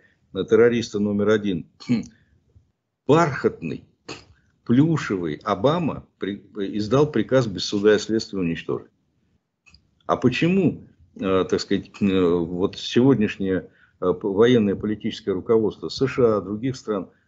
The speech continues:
Украины в том числе, не, не, не может ставить задачу, э, уничтожить нынешнего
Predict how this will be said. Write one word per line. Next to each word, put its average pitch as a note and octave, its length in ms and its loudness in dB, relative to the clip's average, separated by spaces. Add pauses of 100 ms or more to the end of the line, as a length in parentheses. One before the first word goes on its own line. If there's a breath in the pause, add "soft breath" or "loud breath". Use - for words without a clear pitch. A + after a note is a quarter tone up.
(160 soft breath)
Украины C3+ 600 4
в - 60 -16
том G#2+ 220 -4
числе, F#2+ 400 -6 (500)
не, G#2 840 4 (100)
не, A2+ 360 2
не A#2 180 4
может C3 380 4
ставить G#2+ 440 -2
задачу, A#2+ 540 -2 (380)
э, G2 60 -4
уничтожить G#2+ 640 0
нынешнего G#2 720 2